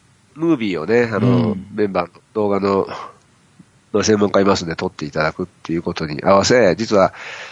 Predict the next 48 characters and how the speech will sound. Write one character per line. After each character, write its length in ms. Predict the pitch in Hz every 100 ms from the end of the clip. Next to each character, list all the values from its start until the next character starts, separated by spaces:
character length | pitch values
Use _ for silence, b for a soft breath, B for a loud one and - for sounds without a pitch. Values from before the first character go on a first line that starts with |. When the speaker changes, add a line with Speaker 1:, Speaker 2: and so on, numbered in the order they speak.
| B
Speaker 1:
写 160 | - 131
真 300 | 147 139 139
も 220 | 135 135
撮 100 | 143
っ 40 |
て 100 | -
も 80 | 98
ら 80 | 90
お 40 |
う 20 |
と 100 | 85
思 80 | 82
っ 20 |
て、 80 | -
そ 80 | 104
れ 60 | 92
も 60 |
写 120 | 95 90
真 180 | 101
の 100 | 92
専 160 | 92 87
門 180 | 85 78
家 240 | 80 76 _ -
Speaker 2:
う 40 |
ん。 200 | 110 98 - - - -
Speaker 1:
頼 140 | 92 85
ん 60 | -
で、 340 | 95 80 71 101
で、 320 | 107 110 95
メ 180 | 101 113
ン 60 |
バ 80 | 95
ー 20 |
の 40 | 85
人 160 | -
に 100 | 78
ち 80 | 78
ょ 40 | 82
っ 40 |
と、 280 | - 69 - - _ _ b b b b b _ _ _ _ _
ま 100 | 98
あ、 40 | 90
エ 60 |
キ 160 | 90 110
ス 80 | -
ト 80 | 117
ラ 100 | 82
で 240 | 69 -